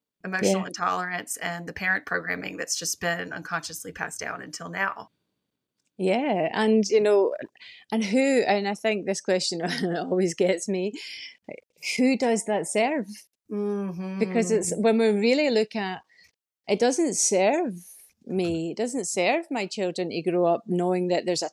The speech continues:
Speaker 2: time limit on their freedom of
Speaker 1: Right.
Speaker 2: love and life, that one day the to-, the clock is ticking, and when they,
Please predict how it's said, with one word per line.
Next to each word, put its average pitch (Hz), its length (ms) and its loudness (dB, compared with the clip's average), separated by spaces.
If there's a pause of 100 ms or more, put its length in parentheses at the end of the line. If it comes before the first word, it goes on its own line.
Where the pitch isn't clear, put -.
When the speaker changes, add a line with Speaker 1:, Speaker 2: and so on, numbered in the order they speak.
Speaker 2:
time 190 280 0
limit 180 240 0
on 175 180 -2
their 165 140 -4
freedom 180 640 -2 (340)
of 175 220 2
Speaker 1:
Right. - 140 2
Speaker 2:
love 175 360 2
and 170 220 -2
life, 190 400 -2 (100)
that 190 160 2
one 196 300 2
day 185 260 4
the 170 120 -4
to-, 190 360 0
the 185 60 -4
clock 190 280 -2
is 196 120 -2
ticking, 185 440 -2
and 170 80 -4
when 175 200 -4
they, 196 340 6